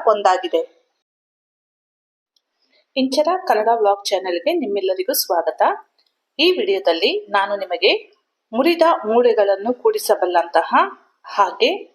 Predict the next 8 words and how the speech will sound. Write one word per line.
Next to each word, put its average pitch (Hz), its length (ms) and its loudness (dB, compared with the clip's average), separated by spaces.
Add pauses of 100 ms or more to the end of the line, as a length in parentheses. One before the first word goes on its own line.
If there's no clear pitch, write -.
(120)
ಬೆನ್ನು 226 260 2
ನೋವು, 214 640 -4
ಕೀಲು 277 300 -2
ನೋವಿಗೆ 220 720 -2 (340)
ಒಂದು 233 260 2
ಉತ್ತಮವಾದ 247 800 0 (240)
ಔಷಧಿಯಾಗಿ 208 1000 -2 (260)
ಕಾರ್ಯನಿರ್ವಹಿಸುವಂತಹ 202 1500 0